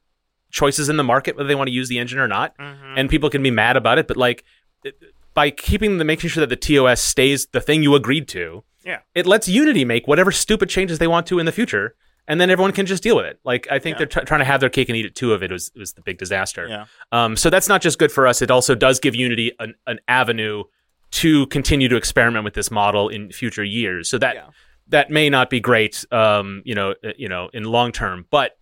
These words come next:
Speaker 1: um, but I think that's, I think that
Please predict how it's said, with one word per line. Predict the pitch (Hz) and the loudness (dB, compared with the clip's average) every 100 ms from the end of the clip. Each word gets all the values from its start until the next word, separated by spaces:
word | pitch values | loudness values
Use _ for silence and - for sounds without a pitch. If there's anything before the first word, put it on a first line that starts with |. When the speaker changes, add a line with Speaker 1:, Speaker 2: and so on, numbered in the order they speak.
| _ _ _ - | _ _ _ -2
Speaker 1:
um, | 113 101 92 95 92 - | 0 0 -2 -8 -14 0
but | 127 | 2
I | |
think | 135 139 | 2 2
that's, | 135 - - _ _ _ _ _ - - | 0 0 -14 _ _ _ _ _ -14 -6
I | 127 | -2
think | 147 | 2
that | 139 107 | 2 2